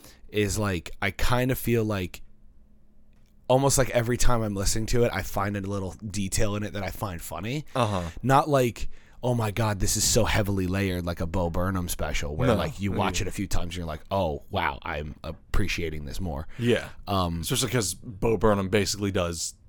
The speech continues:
Speaker 2: comedic performance art.
Speaker 1: Yeah. Um, it's more like a, "Oh, I guess I just didn't really notice that
Speaker 2: Yeah, you didn't
Speaker 1: before,"
Speaker 2: ca-, yeah.
Speaker 1: or, like, maybe I was laughing my ass off when I first saw
Speaker 2: <laughs>
Speaker 1: that. Like, that's something that's great too. Um, but yeah, I definitely liked this one.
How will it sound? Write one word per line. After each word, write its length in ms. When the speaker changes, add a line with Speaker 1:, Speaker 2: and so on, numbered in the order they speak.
Speaker 2:
comedic 400
performance 460
art. 320
Speaker 1:
Yeah. 280
Um, 540
it's 180
more 240
like 240
a, 160
"Oh, 140
I 100
guess 300
I 80
just 320
didn't 240
really 240
notice 300
that 140
Speaker 2:
Yeah, 60
you 100
didn't 200
Speaker 1:
before," 240
Speaker 2:
ca-, 20
yeah. 140
Speaker 1:
or, 60
like, 260
maybe 300
I 40
was 160
laughing 380
my 140
ass 340
off 260
when 80
I 120
first 340
saw 100
Speaker 2:
<laughs> 100
Speaker 1:
that. 220
Like, 220
that's 180
something 260
that's 180
great 320
too. 460
Um, 440
but 100
yeah, 200
I 100
definitely 480
liked 260
this 240
one. 240